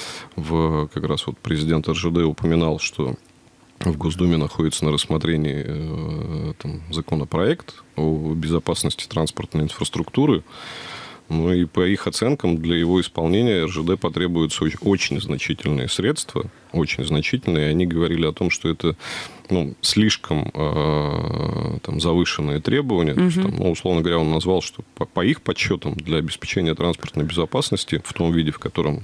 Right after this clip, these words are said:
Speaker 1: заф-, зафиксировано в законопроекте, им потребуется нанять семьсот тысяч охранников.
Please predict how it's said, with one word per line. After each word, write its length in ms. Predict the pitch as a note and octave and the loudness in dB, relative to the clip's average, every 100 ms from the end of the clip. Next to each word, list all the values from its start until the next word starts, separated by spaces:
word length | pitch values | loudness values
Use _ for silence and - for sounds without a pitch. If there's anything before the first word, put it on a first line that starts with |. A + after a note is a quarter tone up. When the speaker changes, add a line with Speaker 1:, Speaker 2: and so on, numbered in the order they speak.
| F#2 | -8
Speaker 1:
заф-, 320 | D2+ D2 - | -8 -8 -6
зафиксировано 680 | D2+ D#2+ - - F2 D#2 D#2 | -6 -6 -6 0 2 2 2
в 40 | |
законопроекте, 800 | D2+ D2+ - D#2 - A2 C#3 - - - - | 0 -4 0 0 0 -2 -2 -6 -8 -12 -6
им 140 | - F#2 | 0 0
потребуется 600 | E2 - F#2 E2 D#2 - | 0 0 0 0 -4 -2
нанять 260 | E2+ E2+ | 0 0
семьсот 380 | - D#2 - G2+ | 0 -4 -2 -4
тысяч 320 | - - - | -2 -6 -4
охранников. 720 | - - E2 C2 C#2 - - | -4 -2 -4 -2 -4 -8 -18